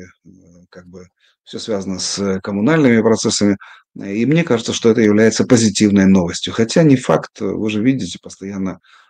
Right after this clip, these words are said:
а, шахеды, ракеты, поэтому энергообъекты находятся под прицелом,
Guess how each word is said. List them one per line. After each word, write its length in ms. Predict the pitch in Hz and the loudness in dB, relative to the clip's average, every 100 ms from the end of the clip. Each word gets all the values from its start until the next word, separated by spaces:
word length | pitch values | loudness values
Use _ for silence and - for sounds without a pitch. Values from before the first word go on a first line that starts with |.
| _ | _
а, 140 | 92 92 | -10 -8
шахеды, 560 | 95 - 147 120 98 | -8 -4 -2 0 0
ракеты, 720 | 90 92 139 120 104 98 90 - 87 95 | 0 0 2 2 2 2 0 -6 -12 -6
поэтому 480 | 101 104 101 92 _ - - _ | -4 -2 -2 -2 _ -20 -20 _
энергообъекты 960 | 110 123 123 110 107 113 104 107 98 104 | -2 0 0 -2 -4 -4 -2 -2 0 0
находятся 480 | 104 104 107 - 101 | -2 0 -2 -2 -2
под 160 | 107 | -2
прицелом, 600 | - 120 - 156 147 117 | 0 0 4 6 8 6